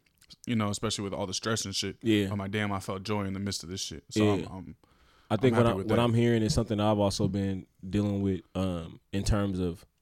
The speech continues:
Speaker 2: of exercise, right? I think for so long as an athlete, you taught to ignore your body and to focus on the goal, focus on the outcome. Um, that now you get into a place to where you,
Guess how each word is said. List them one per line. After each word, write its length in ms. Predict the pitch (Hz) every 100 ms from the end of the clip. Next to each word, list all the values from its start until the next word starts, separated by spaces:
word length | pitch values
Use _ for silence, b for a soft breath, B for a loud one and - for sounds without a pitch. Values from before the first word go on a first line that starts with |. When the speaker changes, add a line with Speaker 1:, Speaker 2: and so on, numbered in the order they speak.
| _ _ _ _
Speaker 2:
of 140 | 95 87
exercise, 760 | 90 107 - 98 104 92 90 92
right? 140 | 101
I 40 | 101
think 220 | 110 98
for 120 | 98
so 200 | - 104
long 460 | 104 107 104 98 -
as 120 | 101 98
an 100 | 76
athlete, 420 | 104 107 - 104
you 100 | 101
taught 260 | - 95 -
to 120 | 98
ignore 320 | 90 101 107
your 140 | 98
body 400 | 92 95 95 90 - b b b
and 140 | 95
to 40 | 95
focus 360 | 104 92 92
on 100 | 98
the 80 | 92
goal, 480 | 90 104 101 98 104 -
focus 340 | - 104 92 101
on 140 | 92
the 120 | -
outcome. 460 | 107 107 104 95 95 _ b b b -
Um, 380 | 92 92 90 85
that 100 | 87
now 160 | 98 107
you 140 | 104
get 140 | 104 101
into 180 | 98 101
a 60 |
place 240 | - 101 -
to 80 | 98
where 160 | 95
you, 220 | 95 101